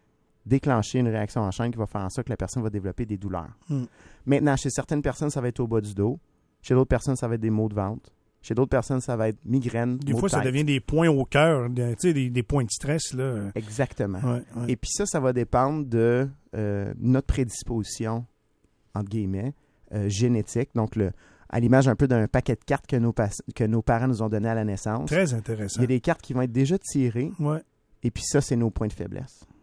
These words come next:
Speaker 1: Fait que vous allez remarquer, les gens qui nous écoutent, que souvent, whoop, ça va être tout le temps le bas du dos qui va sortir en premier.
Speaker 2: Mm.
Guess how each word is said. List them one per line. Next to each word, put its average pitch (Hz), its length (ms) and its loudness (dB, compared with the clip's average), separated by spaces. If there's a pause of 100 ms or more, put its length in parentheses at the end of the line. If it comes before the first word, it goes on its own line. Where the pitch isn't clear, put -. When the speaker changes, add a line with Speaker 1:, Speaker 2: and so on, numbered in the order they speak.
(140)
Speaker 1:
Fait 117 60 -8
que 117 40 -4
vous 120 60 0
allez 127 140 6
remarquer, 127 400 2
les 175 100 0
gens 127 140 0
qui 127 80 -2
nous 113 160 2
écoutent, - 200 -2
que 127 120 2
souvent, 135 380 4 (380)
whoop, 147 220 2 (440)
ça - 120 -8
va 101 60 0
être - 60 -8
tout 143 100 -2
le - 40 -14
temps 139 120 2
le 139 60 0
bas 127 120 2
du 113 80 -2
dos 120 140 0
qui 123 80 -10
va 110 100 0
sortir - 340 -8
en 98 60 -4
premier. 101 400 -10
Speaker 2:
Mm. 143 140 -2